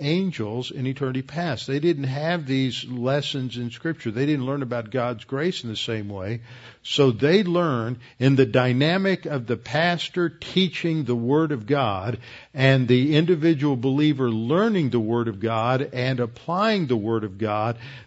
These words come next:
There's a whole dynamic there that the angels are watching. And they're learning, and this is part of their education. So one of the reasons things happen to you and things happen to me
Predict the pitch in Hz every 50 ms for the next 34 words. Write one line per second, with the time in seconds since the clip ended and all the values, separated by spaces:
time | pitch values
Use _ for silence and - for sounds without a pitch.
0 | _ - 127 147 156 143 123 143 139 131 127 113 127 170 196 196 196 165 151 165
1 | 156 147 139 143 160 170 185 180 156 131 113 120 - 127 120 123 127 110 113 113
2 | 113 127 123 131 - 139 143 151 170 165 135 139 151 165 143 - 151 147 139 143
3 | 165 170 180 196 190 - - - - - - _ _ _ _ _ _ _ - -
4 | _ _ - 131 139 147 143 147 151 156 160 160 160 170 185 202 208 190 139 113
5 | 113 123 131 131 135 139 170 180 - - 156 131 - - - - 156 170 175 165
6 | 151 120 101 139 151 160 156 - 151 151 151 135 147 143 - - 170 190 196 175
7 | - - 107 - _ - - - - - - - 156 143 135 135 151 185 214 196
8 | 170 156 151 160 170 185 165 - 147 123 - - - 160 165 156 131 - - 151
9 | 160 147 - 151 131 117 117 131 170 202 202 170 131 - 147 135 135 - 135 143
10 | 139 139 - 131 110 113 123 147 170 175 175 170